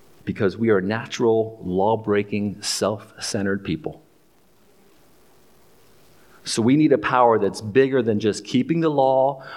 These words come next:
or conforming to the list or, or holding to the moral standard. We need Holy Spirit-driven new birth. That's the only way this deal works. The only way.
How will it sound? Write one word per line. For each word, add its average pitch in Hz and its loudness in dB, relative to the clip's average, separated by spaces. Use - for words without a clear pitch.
or 92 2
conforming 117 0
to 180 2
the 160 0
list 135 0
or, 98 0
or 98 0
holding 151 2
to 160 0
the 143 0
moral 131 0
standard. 117 -2
We 117 2
need 117 0
Holy 147 -2
Spirit-driven 101 -2
new 95 0
birth. 82 -6
That's 120 -4
the 113 -4
only 120 -2
way 113 2
this 107 -2
deal 101 2
works. 85 -4
The 95 0
only 104 0
way. 85 -4